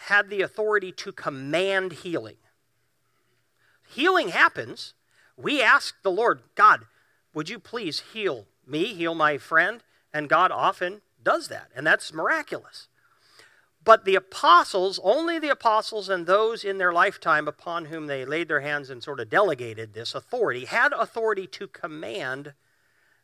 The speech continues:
a, to command, uh,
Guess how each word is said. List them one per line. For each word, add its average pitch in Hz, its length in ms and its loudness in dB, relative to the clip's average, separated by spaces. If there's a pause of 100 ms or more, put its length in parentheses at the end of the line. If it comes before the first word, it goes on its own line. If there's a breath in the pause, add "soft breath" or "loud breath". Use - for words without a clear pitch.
(140)
a, 139 420 -4 (260)
to 156 140 -12
command, 139 800 -6 (520)
uh, 117 260 -2